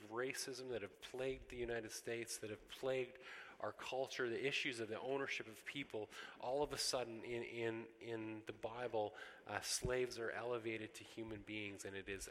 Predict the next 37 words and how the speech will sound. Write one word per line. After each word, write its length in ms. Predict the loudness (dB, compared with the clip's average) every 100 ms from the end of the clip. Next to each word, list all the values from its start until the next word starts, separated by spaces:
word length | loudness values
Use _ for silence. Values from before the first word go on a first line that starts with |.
| -2
absolutely 920 | -2 -2 -2 -2 -4 -4 -4 -6 -8 -10 -4
everywhere 540 | -2 0 -2 2 2 4
where 140 | 2
slaves 480 | -2 0 0 -2 -4
are 40 |
being 200 | -6 -6 -4
set 240 | -4 -6 -10 -12
free, 240 | -6 -6 -6 -6
Christians 380 | -6 -4 -6 -6
are 120 | -8
at 100 | -10 -10
the 100 | -8
center 640 | -4 -2 -2 -4 -6 -10
of 60 | -12
it 260 | -14 -18 -20 _ _ -20 -20 -18 -18 -6 -2
and 140 | -2
must 340 | -2 0 -2 -4 -6
always 480 | -4 -4 -6 -10 -10
be 80 | -12
at 80 | -12
the 100 | -8
center 200 | -8 -8
of 400 | -12 -14 -16 -20
it. 100 | -20 -20 -20 -20 _ _ -20 _ _ _ _ _ -20 -20 -20 -20 -20 -20 -20 -20 _
The 60 | -10
Christianity 800 | -4 0 2 4 4 4 2 2
is 160 | 2
a, 140 | 2 2 2
is, 240 | -2 -4
is 240 | -8 -4 -2
a, 360 | -2 -2 -6
is 120 | -8
a 40 | -6 -6
religion 480 | -2 -2 -2 -6 -6 -6
of 60 |
freedom. 480 | -6 -6 -4 -4 -6 -10 -16 -20 -20 -20 0
Uh, 120 | 4